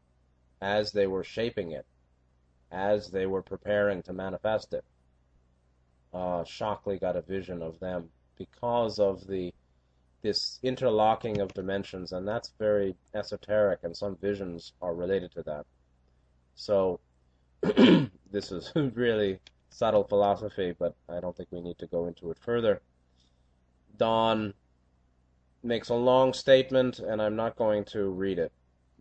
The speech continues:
because, uh, Ra basically says, uh, "Please ask a question," <laughs> at twenty-seven three. Except the brief statement that Don says is,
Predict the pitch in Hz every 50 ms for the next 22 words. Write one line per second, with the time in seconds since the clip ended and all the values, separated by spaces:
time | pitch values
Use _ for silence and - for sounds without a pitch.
0 | 92 92 98 90 - - - 104 98 95 95 95 92 92 92 - - - - _
1 | _ _ - - - - - - _ _ _ _ _ _ _ _ _ _ _ _
2 | _ _ _ _ _ _ _ _ - 98 98 87 87 87 90 87 87 90 82 -
3 | 92 95 95 98 98 98 98 95 - - 98 95 - 101 - 95 90 85 - -
4 | - 98 90 90 90 - - - - - 90 90 87 85 85 85 82 80 78 -
5 | _ _ _ _ _ - 113 104 92 90 92 90 - - - 87 - 98 98 95
6 | 92 98 - - 78 73 _ _ _ _ _ - 165 151 - 156 151 117 - -
7 | 107 107 104 95 - 104 98 98 95 - - 107 107 104 98 - _ _ _ _
8 | _ _ _ _ - 110 - - 139 123 107 - - 110 113 110 110 101 87 95
9 | - - - 131 147 156 147 147 - - - 123 120 117 - 110 101 95 92 -
10 | _ - - _ _ - 101 98 90 - 104 98 98 98 98 98 - - - 104
11 | 98 95 92 - 95 92 90 90 90 87 -